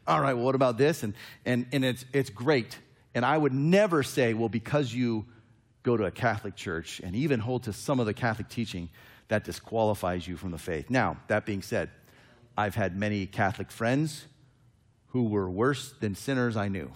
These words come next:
<laughs> And that simply going to Catholic church didn't make you a follower of Jesus. And, and, and so whatever our view of the Catholic Church, there's good, and there's certainly bad, and there's good people in it. And,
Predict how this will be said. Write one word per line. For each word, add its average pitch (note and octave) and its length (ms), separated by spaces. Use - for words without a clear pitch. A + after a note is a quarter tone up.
<laughs> D3+ 120
And C3+ 160
that A#2+ 200
simply C3+ 360
going D3+ 420
to C3+ 120
Catholic D3 400
church A#2+ 580
didn't B2 320
make C#3 320
you G2+ 360
a G2 60
follower G#2 480
of F#2+ 80
Jesus. G2 500
And, G#2+ 120
and, A2+ 220
and A2+ 300
so C#3+ 280
whatever D#3 440
our D3 140
view C#3+ 220
of A#2+ 100
the A#2 80
Catholic A#2+ 380
Church, A#2 400
there's G#2 260
good, A#2+ 640
and G#2 280
there's G#2 200
certainly B2+ 360
bad, A2 460
and G#2 280
there's G2 200
good A2 220
people G#2 280
in G#2+ 80
it. G2 100
And, B2+ 220